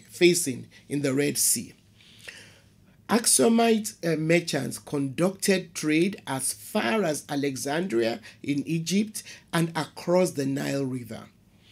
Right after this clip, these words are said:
Axum dominated the Red Sea coast until the end of the ninth century A D, exercising its, uh, influence from the shores of the Gulf of Aden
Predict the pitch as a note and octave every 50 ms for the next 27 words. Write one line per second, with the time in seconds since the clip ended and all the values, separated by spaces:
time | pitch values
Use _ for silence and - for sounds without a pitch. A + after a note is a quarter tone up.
0 | - - - - - - - - - - - - _ _ - _ - - G3 G#3+
1 | G#3+ - - A3 G#3+ G#3+ - - D#3 C#3+ C#3+ C#3 C#3 C#3 D3 E3 E3+ E3 - F3
2 | D#3+ C#3 B2+ C3 C3+ C3+ C#3 D3 C#3+ C3+ - - - - C#3 - - - C3 A#2+
3 | A#2 - - - - - - - - - - _ - - E3 D#3+ D#3 - - -
4 | A3 B3 B3 E3+ - - - - D#3 D#3 E3 E3+ E3 E3 C#3+ C#3 B2 A#2+ C3+ C3
5 | C3+ D3 D3 D#3 D3+ D3+ C#3 - - - C#3+ C3+ C#3 C3+ - D3 C#3+ C3+ C3+ B2
6 | - C#3 C3+ C3 B2+ - - A#2 - - - _ - - - - - - - -
7 | - - - - - - - F3 E3 - - F3 E3 D#3+ - G3 F#3 G3 G3+ G#3
8 | - F#3+ G#3+ G#3 F#3+ D3+ - - - - - C#3 - - - F3 F#3 F#3 F3 -
9 | F3 D3+ C3+ C3 C3 B2+ B2+ - - - - - - - - - D3+ C#3+ C#3+ C3+
10 | C#3+ C3+ - - - - G3 F#3 G3+ G3+ G3+ G#3+ G#3+ - D3+ A2+ C#3 A#2 - C3+
11 | A#2+ - - C#3+ D#3 E3+ F#3 G3 F#3+ F#3+ - D3 C#3 A#2+ - - - E3 D#3+ E3
12 | F3+ F3 F#3+ G3+ A3+ C4 C4+